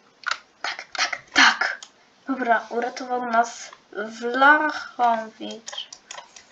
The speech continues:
Dobra, lecimy karne. Karne, kur-, no, kurczę, karne mają, miały być i są karne. No,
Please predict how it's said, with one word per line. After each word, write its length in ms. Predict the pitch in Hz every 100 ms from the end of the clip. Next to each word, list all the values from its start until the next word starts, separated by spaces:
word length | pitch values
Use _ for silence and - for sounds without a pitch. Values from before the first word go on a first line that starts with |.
| - _ _ - - - - - - - - - _ - _ _ _ _ 226
Dobra, 460 | 220 220 214 208 - - _
lecimy 460 | 208 - - 214 214
karne. 500 | 208 202 214 208 190 - - - - _ _ _ _ -
Karne, 420 | 240 277 277 262
kur-, 480 | - 247 247 - - - - _
no, 300 | 202 196 185 - _ - - -
kurczę, 400 | 220 - - 190
karne 520 | - 220 202 196 196 -
mają, 280 | 208 202 196 214
miały 260 | 196 196 196
być 320 | 208 202 -
i 60 | 214
są 160 | - 208 -
karne. 320 | 196 - 95 - - - - _ - - _ _ -
No, 340 | 208 202 185